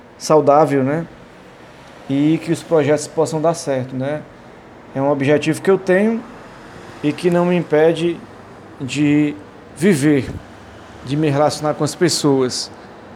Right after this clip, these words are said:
E espero que o Fábio Assunção possa recuperar sua saúde, sua sanidade, não só ele, como outras pessoas que estão aí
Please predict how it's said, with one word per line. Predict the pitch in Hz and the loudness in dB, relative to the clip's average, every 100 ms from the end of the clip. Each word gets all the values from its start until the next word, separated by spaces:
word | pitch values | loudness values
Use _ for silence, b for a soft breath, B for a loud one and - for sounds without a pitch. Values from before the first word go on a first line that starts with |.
| - - - - | -20 -20 -12 0
E | 151 | 2
espero | 165 - 190 196 | 2 2 0 2
que | 208 | 0
o | |
Fábio | 185 180 165 | 0 2 2
Assunção | 151 165 143 160 156 | 2 -2 -2 -2 -2
possa | 151 156 147 - 151 - - - - - - - - - - - - - | 0 0 2 0 -2 -4 -16 -20 -20 -20 -20 -20 -20 -20 -20 -20 -14 -4
recuperar | 156 - 185 - 170 | -2 0 0 2 0
sua | - 170 | -2 -4
saúde, | - 151 151 185 170 180 B B - - - - | -2 -2 -2 -4 -8 -16 B B -20 -20 -20 -20
sua | - - 147 | -12 -4 -2
sanidade, | - 165 156 139 139 170 160 175 - - - - - - - - - | 0 2 2 4 4 2 0 -4 -8 -20 -20 -20 -20 -20 -20 -20 -12
não | 139 165 190 | -4 0 0
só | 180 160 | 4 4
ele, | 165 | 4
como | 165 175 160 | 2 0 2
outras | 165 - | 0 -2
pessoas | - 147 - 156 156 | -2 -2 0 -2 -2
que | 156 | -6
estão | - 156 151 | -4 -4 -2
aí | 143 160 | 0 0